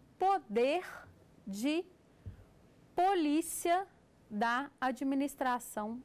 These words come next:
pública. Quando nós falamos em conama, Conselho Nacional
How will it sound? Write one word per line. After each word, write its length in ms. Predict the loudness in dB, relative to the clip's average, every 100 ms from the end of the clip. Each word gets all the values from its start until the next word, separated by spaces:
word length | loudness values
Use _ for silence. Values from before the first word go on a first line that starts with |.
| -18 _ -6
pública. 460 | -6 -6 -14 -16 -20 -20 -20 -20 -20 -20 -20 -20 -20 -20 -20 -20 -20 -20 -20 -20 -20 -20 -20 -20 -20 -20 -20 -20 -20 -20 _ -20 -4
Quando 260 | -2 0 2
nós 280 | 0 0
falamos 1040 | 0 2 4 2 0 -4 -10 -12 -10 -10 -12 -20 -8
em 260 | -4 -2 -4 -6
conama, 680 | 0 2 2 2 0 -2 -8 -14 -20 -20 -20 -20 -20 -20 -20 -20 -20 -20 -20 -20 -20 -20 -20 -20 -20 -20 -20 _ -20 -20 -14
Conselho 800 | -8 -8 -4 2 4 4 2 -4 -10 -20 -8
Nacional 880 | -2 0 -2 -2 -2 0 0 2 0